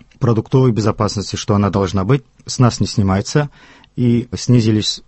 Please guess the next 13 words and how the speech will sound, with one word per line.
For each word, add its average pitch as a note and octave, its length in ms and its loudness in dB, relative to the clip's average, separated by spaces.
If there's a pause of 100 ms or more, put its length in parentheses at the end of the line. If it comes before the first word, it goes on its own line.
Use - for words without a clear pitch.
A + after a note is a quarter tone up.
площади, C#3 460 0
но A#2+ 180 2
при A2+ 180 2
этом B2+ 380 2 (380)
мы B2 440 2 (120)
делаем A2+ 380 2
упор A2 280 0
на G#2 300 0
урожайность. G2 640 0 (400)
Из G2+ 120 -2
этих G#2+ 220 0
малых G2+ 300 0
количеств A2+ 420 -2